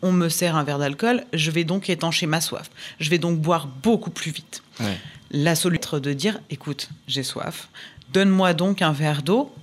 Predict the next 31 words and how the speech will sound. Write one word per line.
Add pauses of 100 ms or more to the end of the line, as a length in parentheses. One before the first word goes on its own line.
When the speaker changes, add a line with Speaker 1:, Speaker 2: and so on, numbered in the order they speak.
(280)
Speaker 1:
plate
ou
gazeuse,
peu
Speaker 2:
Mm.
Speaker 1:
importe,
à
votre
convenance. » (260)
Le
gazeux
peut
être
un
petit
peu
plus
festif, (220)
tout
simplement. (460)
Et
puis,
vous
étanchez
votre
soif (140)
avec
ce
verre
d'eau (260)
et